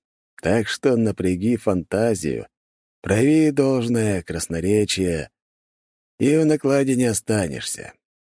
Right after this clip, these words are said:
Будешь упрямиться, вздерну, как и тех трех недотеп, но только еще живого.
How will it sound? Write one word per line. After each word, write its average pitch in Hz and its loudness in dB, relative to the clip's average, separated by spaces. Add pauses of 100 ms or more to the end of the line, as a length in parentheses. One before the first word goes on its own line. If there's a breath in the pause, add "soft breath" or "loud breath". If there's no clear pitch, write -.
Будешь 85 -2
упрямиться, 95 -2 (400)
вздерну, 95 0 (320)
как 87 0
и 92 -2
тех 101 0
трех 92 -2
недотеп, 90 -2 (480)
но 87 0
только 117 0
еще 131 0
живого. 123 -4